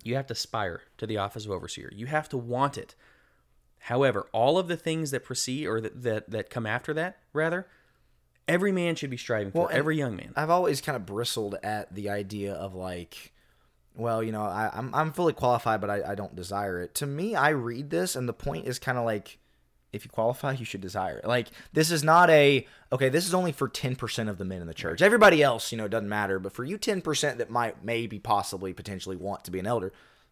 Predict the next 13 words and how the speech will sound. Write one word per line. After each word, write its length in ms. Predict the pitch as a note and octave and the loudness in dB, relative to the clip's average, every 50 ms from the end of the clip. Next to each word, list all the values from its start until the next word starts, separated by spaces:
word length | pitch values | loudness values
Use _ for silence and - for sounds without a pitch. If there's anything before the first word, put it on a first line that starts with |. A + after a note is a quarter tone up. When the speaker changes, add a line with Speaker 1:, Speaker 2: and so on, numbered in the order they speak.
| _ - | _ 0
Speaker 2:
I 60 | C#3 | 2
don't 160 | F3 G3 - | 2 2 2
read 140 | C#3+ C3+ B2+ | 0 -2 0
it 60 | A#2 | 2
that 120 | - A2+ F2+ | 2 2 2
Speaker 1:
Yeah. 60 | F2+ | 0
Speaker 2:
way 60 | E2+ | -2
at 60 | D#2+ | -2
all. 240 | D2+ D2 - - - _ _ _ _ - | -4 -6 -6 -8 -16 _ _ _ _ -2
I 80 | - C3 | 2 2
read 280 | C3+ C3+ C3+ C3+ C3 | 2 4 2 2 2
it 140 | B2+ B2 - - | 0 0 0 0
as 560 | A2+ A2+ A2+ G#2+ G#2 G2+ G2 - - - | -2 0 0 -2 -2 -4 -4 -4 -6 -6